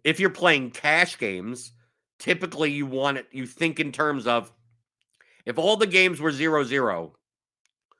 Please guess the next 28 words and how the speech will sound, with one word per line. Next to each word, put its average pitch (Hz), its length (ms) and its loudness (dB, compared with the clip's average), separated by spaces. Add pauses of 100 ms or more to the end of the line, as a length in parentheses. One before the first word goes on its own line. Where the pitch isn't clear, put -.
(240)
what 147 160 4
would 170 100 0
be 175 80 -4
the 156 80 -2
best 139 240 0
producing 123 440 -6
lineup? 87 280 -10 (2000)
So, 117 140 -6
like, 127 180 2
if 147 100 -6
we 180 140 -6
just 175 260 -2
were 160 160 0
to 147 60 0
optimize, 131 540 0
like, 117 140 -4
right 160 220 2
now, 113 220 2
our, 110 80 -2
based 139 320 -8
on 151 100 -2
our 135 80 -4
current 143 320 -8
projections, 123 640 -8 (1040)
obviously 170 420 2
the 151 80 -2
Tunisia-Denmark 127 760 -4
game, 110 300 -8